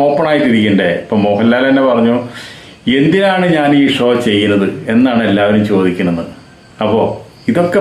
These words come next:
പ്രേക്ഷകരുടെ വിജയമാണ്. മോഹൻലാലിന് അങ്ങനെ ചിന്തിക്കാൻ പറ്റിയതും, മമ്മൂട്ടി ഇന്നലെ വരാമെന്ന് പറഞ്ഞ് അവസാന നിമിഷത്തിൽ മമ്മൂട്ടി വരുന്നില്ല എന്ന് പറഞ്ഞതും മമ്മൂട്ടിക്ക് മനസ്സിലായി. സോഷ്യൽ മീഡിയയിൽ ഒരുപാട്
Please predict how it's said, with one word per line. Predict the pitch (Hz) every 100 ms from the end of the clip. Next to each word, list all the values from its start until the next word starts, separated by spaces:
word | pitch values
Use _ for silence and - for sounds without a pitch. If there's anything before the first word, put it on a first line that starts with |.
| 196
പ്രേക്ഷകരുടെ | 160 147 147 160 165 165
വിജയമാണ്. | 127 135 139 127 110 98
മോഹൻലാലിന് | 98 98 117 120 123
അങ്ങനെ | 127 120 120
ചിന്തിക്കാൻ | 98 101 107 117
പറ്റിയതും, | 110 95 98 110 - - - - 120
മമ്മൂട്ടി | 127 151 175 180
ഇന്നലെ | 180 156 147
വരാമെന്ന് | 123 123 131 139
പറഞ്ഞ് | 127 117 110
അവസാന | 113 - 135 135 139
നിമിഷത്തിൽ | 127 107 113 113 107
മമ്മൂട്ടി | 101 104 107 104
വരുന്നില്ല | 98 101 107 101 95
എന്ന് | 95
പറഞ്ഞതും | 90 90 90 98 - - - - - -
മമ്മൂട്ടിക്ക് | 135 147 - 160
മനസ്സിലായി. | - 131 113 127
സോഷ്യൽ | 123 131 139
മീഡിയയിൽ | 143 147
ഒരുപാട് | 120 143 151 160 165